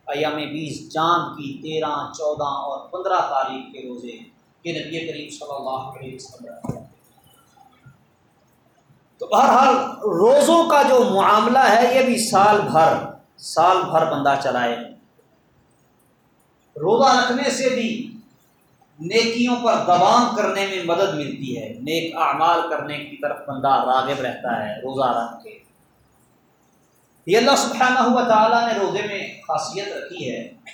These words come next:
کہ جب بندہ روزہ رکھتا ہے تو وہ روزہ رکھ کے بہت سے گناہوں سے بچنے کی کوشش کرتا ہے۔ لعلکم تتقون کہا ہے نا اللہ نے کہ روزہ تم پر پورا مہینہ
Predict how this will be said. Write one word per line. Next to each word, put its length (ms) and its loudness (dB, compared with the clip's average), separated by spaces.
کہ 140 -18
جب 100 -12
بندہ 340 -2
روزہ 220 0
رکھتا 360 -2
ہے 160 -4
تو 60 -12
وہ 400 -2
روزہ 320 2
رکھ 220 -2
کے 240 -8
بہت 280 0
سے 120 -2
گناہوں 400 -4
سے 280 -8
بچنے 280 -10
کی 140 -14
کوشش 400 -14
کرتا 440 -10
ہے۔ 60 -20
لعلکم 560 0
تتقون 680 2
کہا 260 2
ہے 80 2
نا 160 -2
اللہ 320 0
نے 140 -10
کہ 60 -6
روزہ 220 0
تم 180 -4
پر 140 0
پورا 340 0
مہینہ 400 -4